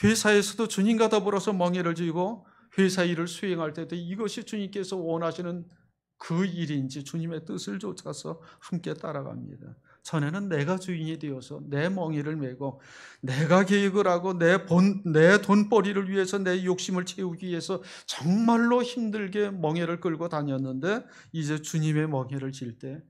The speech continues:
그 성격이 다 달라지는 겁니다. 주님께서 주도하시니까 내가 세상에서 무슨 일을 할지라도 그 모든 것이 하나님께서 하시는 일이 되고요.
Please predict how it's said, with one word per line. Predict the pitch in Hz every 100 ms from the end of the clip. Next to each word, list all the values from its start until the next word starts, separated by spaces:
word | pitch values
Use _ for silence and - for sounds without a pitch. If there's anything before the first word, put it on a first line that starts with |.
| _
그 | - 240
성격이 | - 190 175 165 180
다 | - 139 151
달라지는 | 220 220 214 202 175
겁니다. | 131 120 110 - - - _ _ _ _ _ _ _ _ _ _ _ _ _ _ _ _ _ - _
주님께서 | - 170 185 202 180 202
주도하시니까 | 180 170 160 147 156 135 113 - 113 104 _ _ - -
내가 | 160 156 202
세상에서 | 185 185 190 185 185 190
무슨 | 156 185 277 269
일을 | 262 254 247
할지라도 | 233 233 190 214 202 226
그 | -
모든 | 214 185 185 185
것이 | 170 185 196 190 - -
하나님께서 | - - 185 175 170 175 175
하시는 | 147 175 170 170
일이 | 170 165 165
되고요. | 170 156 165 165 202